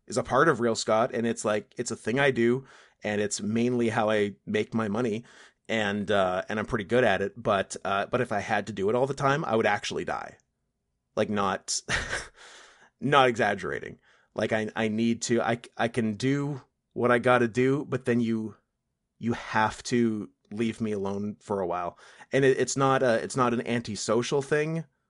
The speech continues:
I don't think. It's just, like, it's just what I need. And, uh, and I, I find performing,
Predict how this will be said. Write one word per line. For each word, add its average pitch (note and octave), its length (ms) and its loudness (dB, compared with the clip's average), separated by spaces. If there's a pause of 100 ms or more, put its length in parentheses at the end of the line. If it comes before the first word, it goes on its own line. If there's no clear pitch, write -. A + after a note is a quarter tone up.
(180)
I A2+ 80 -2
don't G#2 180 0
think. A#2 520 -6 (460)
It's A#2+ 200 -2
just, B2+ 280 0
like, A2 380 0 (100)
it's A#2+ 180 -4
just A#2 240 -6
what A2 300 -2
I G#2 120 2
need. G2 420 -6 (380)
And, G2 380 -4
uh, F#2+ 380 0 (380)
and A2+ 100 -4
I, G#2+ 200 -2
I A2 100 -4
find G#2+ 360 -4
performing, G2 720 -6